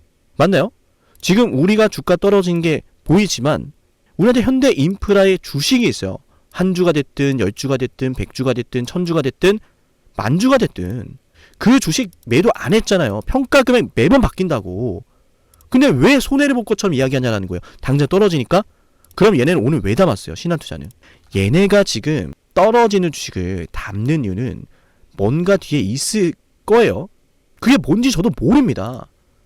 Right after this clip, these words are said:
합병 이슈, 모멘텀, 뭐 실적 발표, 뭐 관세 이야기, 뭐가 됐든 간에 뭐예요? 뭔가 있으니까 담겠죠. 그걸 저보고 담아주라 그러면은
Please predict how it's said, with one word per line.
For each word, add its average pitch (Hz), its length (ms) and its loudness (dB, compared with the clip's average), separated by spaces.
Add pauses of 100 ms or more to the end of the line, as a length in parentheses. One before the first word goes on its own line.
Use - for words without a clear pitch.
(100)
합병 294 420 0
이슈, 190 460 -4 (160)
모멘텀, 202 500 0 (280)
뭐 131 100 -2
실적 262 400 -2
발표, 196 340 2 (140)
뭐 147 100 -2
관세 170 360 -2
이야기, 185 340 0 (280)
뭐가 185 400 4
됐든 214 360 -2
간에 120 420 -6 (720)
뭐예요? 117 300 0 (760)
뭔가 170 640 -2
있으니까 202 600 -4
담겠죠. 85 680 -14 (420)
그걸 180 280 2
저보고 135 260 -4
담아주라 147 520 -4
그러면은 120 440 -6